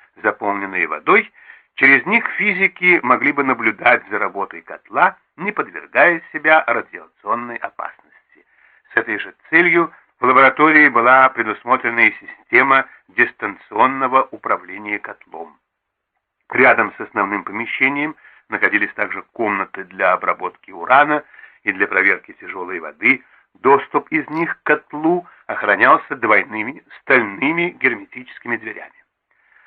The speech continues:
Вот в этой-то прекрасно оборудованной подземной лаборатории физики из Берлинского и Гейдельбергского институтов работали над созданием большого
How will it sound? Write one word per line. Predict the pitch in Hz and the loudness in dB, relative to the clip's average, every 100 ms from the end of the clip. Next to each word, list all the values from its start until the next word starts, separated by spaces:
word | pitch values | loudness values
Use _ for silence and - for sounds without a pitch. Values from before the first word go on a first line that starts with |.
| _ _ _ _ | _ _ _ _
Вот | 160 165 | 0 0
в | 156 | 4
этой-то | 196 202 180 170 | 4 4 2 2
прекрасно | 143 139 143 170 170 156 | 2 2 4 2 2 -2
оборудованной | 147 156 180 120 104 90 90 - | 4 4 4 2 -2 -2 -14 -14
подземной | 90 _ 113 131 107 | -16 _ 2 2 2
лаборатории | 90 90 80 - 202 190 175 151 - | -2 -10 -14 -2 0 2 2 0 -6
физики | 175 175 165 - | -4 -4 -4 -4
из | 151 120 104 | -8 -4 -6
Берлинского | 95 104 95 139 156 - 139 127 | 0 -2 0 -4 -4 -8 -4 -4
и | - 110 | -4 -8
Гейдельбергского | 104 120 107 92 85 95 95 _ _ 85 | 0 2 2 -2 -12 -10 -10 _ _ -20
институтов | _ _ _ 185 190 185 _ _ _ _ | _ _ _ -8 -8 -12 _ _ _ _
работали | - 117 214 208 175 | -4 0 0 0 -2
над | 135 - | -4 -4
созданием | 104 - 143 180 170 143 | -6 0 2 2 -2 -8
большого | 90 - - 147 175 165 | -10 -10 -4 0 2 2